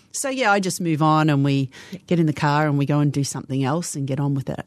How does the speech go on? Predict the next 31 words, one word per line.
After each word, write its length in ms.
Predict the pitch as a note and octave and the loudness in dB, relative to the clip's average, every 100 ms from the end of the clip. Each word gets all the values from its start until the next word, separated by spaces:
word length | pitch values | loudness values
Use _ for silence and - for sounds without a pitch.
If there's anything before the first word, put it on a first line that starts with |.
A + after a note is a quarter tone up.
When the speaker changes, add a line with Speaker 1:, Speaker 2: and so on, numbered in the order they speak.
| - | -6
Speaker 1:
our 140 | D3 | -4
day. 340 | C#3 C3 D3+ F3 | -4 -4 -2 -2
And 180 | D3+ C#3+ | -2 -2
if 100 | D#3+ | -4
she's 200 | - D#3+ | -4 -6
still 200 | - F#3 | -6 -6
upset, 480 | D3 - - C#3 - - - _ _ | -6 -6 -10 -10 -12 -20 -20 _ _
when 120 | E3+ | 0
we 60 | D#3 | 0
get 160 | C3+ - | -2 -4
home, 280 | D3+ D3+ | -2 0
I 40 | C3+ | 0
might 240 | C#3 - | 0 -4
give 120 | G2+ - | -8 -6
her 60 | |
a 60 | D#2 | -8
cuddle 520 | - A2 C3 D3 B2+ - - | -6 -4 -4 -4 -8 -12 -6
and 220 | C3+ B2+ | -4 -4
sort 160 | - C#3 | -4 -6
of 60 | |
validate 640 | C3 A2+ A2+ B2 C#3 D3 - | -4 -4 -4 -6 -6 -6 -8
that 140 | C#3 | -8
it 60 | C#3 | -6
was 140 | C#3 | -8
disappointing 680 | C3+ - - C#3+ C#3 C#3 C3+ | -10 -12 -10 -6 -2 -2 -2
and 120 | B2+ | -2
then 240 | C3+ C3 - _ - | -2 -2 -6 _ -8
Speaker 2:
Yeah. 100 | D3+ | -2
Speaker 1:
redirect 600 | D3 C#3 C3 C3+ A#2+ - | -2 -2 -4 -6 -8 -8
it, 180 | - - _ - | -10 -12 _ -12
that, 200 | - | -12